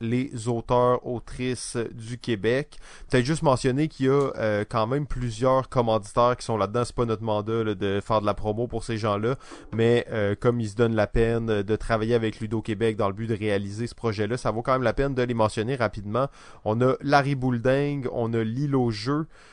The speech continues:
on a Luma Distribution, le Scorpion Masqué et la Récréation, euh, qui vont, euh, donner des prix, euh, aux gagnants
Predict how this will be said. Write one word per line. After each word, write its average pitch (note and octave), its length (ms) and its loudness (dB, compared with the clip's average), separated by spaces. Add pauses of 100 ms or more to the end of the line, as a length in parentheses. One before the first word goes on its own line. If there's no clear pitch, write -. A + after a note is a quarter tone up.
(200)
on G#2+ 120 -4
a A2+ 80 4
Luma D3 560 2
Distribution, C3+ 1120 -4
le A2+ 160 0
Scorpion - 500 -2
Masqué C#3 720 -2
et C#3 240 0
la G#2+ 220 0
Récréation, C3 960 0 (340)
euh, G#2 120 0
qui - 140 -14
vont, A2+ 380 2
euh, G2+ 140 4
donner A#2+ 260 2
des A#2 140 -2
prix, C#3+ 460 -2 (360)
euh, G2 340 -2
aux C#3 200 2
gagnants A#2 640 2